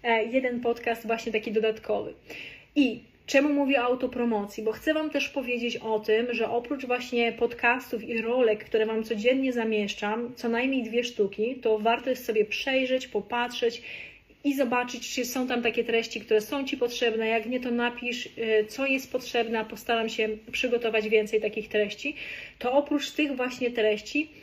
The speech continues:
ja mam też swoje trzy programy. Pierwszy to jest w temacie odchudzania. To jest po pięćdziesiąt fit produktów z Biedronki i z Lidl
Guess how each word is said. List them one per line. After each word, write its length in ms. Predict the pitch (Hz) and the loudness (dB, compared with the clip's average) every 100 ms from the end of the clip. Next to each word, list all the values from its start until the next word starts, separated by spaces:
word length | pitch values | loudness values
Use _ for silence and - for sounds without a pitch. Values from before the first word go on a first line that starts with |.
| - - | -18 -2
ja 160 | 240 | 2
mam 240 | 254 262 254 | 2 2 2
też 400 | 233 240 - - _ | 4 4 0 -6 _
swoje 680 | - - 220 220 214 226 247 - _ _ _ _ - - - | -16 -2 4 8 8 6 0 -8 _ _ _ _ -20 -20 -8
trzy 500 | - - 247 233 240 - - _ _ | -4 4 6 6 2 -6 -20 _ _
programy. 640 | - 240 254 262 220 208 - - - - - | 2 4 4 4 2 -2 -8 -16 -20 -20 -18
Pierwszy 580 | - 269 254 254 - 214 | 0 4 6 4 2 2
to 100 | 214 | 4
jest 200 | 233 233 | 2 0
w 40 | - | -4
temacie 420 | 233 233 247 240 | -2 -2 -2 -2
odchudzania. 720 | 220 - 226 214 214 208 220 - | -2 -2 0 2 2 -2 -6 2
To 80 | |
jest 240 | 247 247 - - - - - | 2 2 -4 -18 -20 -20 4
po 60 | 285 | 4
pięćdziesiąt 540 | - 247 247 262 240 | 6 0 0 0 -2
fit 200 | - 254 | -4 -2
produktów 460 | 240 226 233 240 220 | 2 2 2 0 -4
z 60 | |
Biedronki 540 | 202 226 233 226 226 214 | 2 4 4 2 0 -4
i 40 | |
z 80 | 202 | -2
Lidl 280 | 214 262 | 0 0